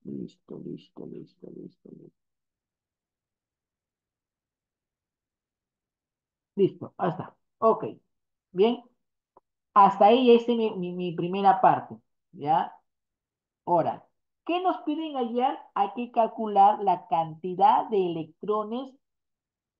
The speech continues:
que perdió. Unidad de electrones que perdió. Entonces, ¿la carga de un electrón es de cuánto? ¿Cuánto es la carga de un electrón?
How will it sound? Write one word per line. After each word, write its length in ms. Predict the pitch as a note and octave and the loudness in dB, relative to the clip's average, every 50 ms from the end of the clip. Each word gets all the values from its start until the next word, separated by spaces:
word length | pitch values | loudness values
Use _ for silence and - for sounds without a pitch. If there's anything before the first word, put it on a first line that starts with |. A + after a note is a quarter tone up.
| _ _ _ _ _ | _ _ _ _ _
que 160 | E3+ F3 D#3+ | -4 -4 -4
perdió. 840 | D#3+ - - D#3 D#3 D3 D3 C#3+ F3+ A3 A#3 G3 C#3+ - - - _ _ _ _ _ _ _ _ _ _ _ _ | -4 -4 -2 -2 0 0 -2 0 4 4 6 6 4 2 -2 -8 _ _ _ _ _ _ _ _ _ _ _ _
Unidad 380 | D3+ D3+ D3 D3+ D#3 D#3+ E3+ | -10 -8 -8 -6 -6 -6 -4
de 60 | F#3+ | -4
electrones 440 | G3+ G3 F3+ F#3 - F3+ F#3 F#3 F3+ - | -4 -6 -6 -6 -8 -8 -8 -8 -8 -6
que 120 | F3+ D#3+ | -8 -8
perdió. 640 | - - C3+ C3 C3+ D3 D#3+ D3+ B2 A2 - - _ _ _ _ _ _ | -6 -8 -8 -8 -4 -2 -2 -2 -2 -4 -8 -14 _ _ _ _ _ _
Entonces, 880 | - F3+ F3+ F3 F3 F3 _ A3+ A3 F#3+ D#3+ C#3 - - A2 - _ _ _ _ _ _ _ _ _ _ _ _ _ - - - _ _ _ _ _ _ _ _ _ _ _ _ | -8 -8 -6 -8 -8 -4 _ 2 2 2 0 -2 -8 -12 -16 -20 _ _ _ _ _ _ _ _ _ _ _ _ _ -20 -20 -20 _ _ _ _ _ _ _ _ _ _ _ _
¿la 280 | - - F#3+ A3 A3 G#3+ | 2 4 6 6 6 6
carga 280 | C#4 D4 E4+ E4 E4+ D#4+ | 4 4 8 10 8 8
de 80 | E4 D#4+ | 8 6
un 140 | D#4 D#4+ D#4+ | 4 4 2
electrón 640 | D#4 C#4 B3 A#3+ - - B3+ C4 C#4 D4+ D#4 - - _ _ _ _ _ _ _ | 2 2 2 0 0 4 6 6 6 6 2 -2 -10 _ _ _ _ _ _ _
es 220 | A#3 A#3+ B3 A3+ - | 4 4 4 4 4
de 180 | A#3 A3 A3+ | 2 2 2
cuánto? 800 | - A#3+ A#3+ B3 A#3+ A#3+ A#3+ A3+ A3+ B3 C4 D#4+ F#4+ - - - _ _ _ _ _ | 2 4 6 8 8 6 4 2 4 6 6 6 4 2 -4 -14 _ _ _ _ _
¿Cuánto 440 | _ A3 A3+ A#3+ B3+ A#3+ - C4 B3+ | _ 2 2 2 2 0 -4 -4 0
es 40 | B3+ | 0
la 160 | A#3+ A3 G#3+ | 0 0 2
carga 320 | - A#3 A3+ A3+ A#3 A#3 A3+ | 4 4 4 4 4 2 2
de 100 | A3 A#3 | 0 -2
un 160 | A#3 A#3 A#3+ | -4 -2 -2
electrón? 580 | A3+ G#3+ G3 F#3 - _ A3 A3 A#3+ C4+ D#4+ | -2 -2 -4 -6 -6 _ 0 2 2 2 0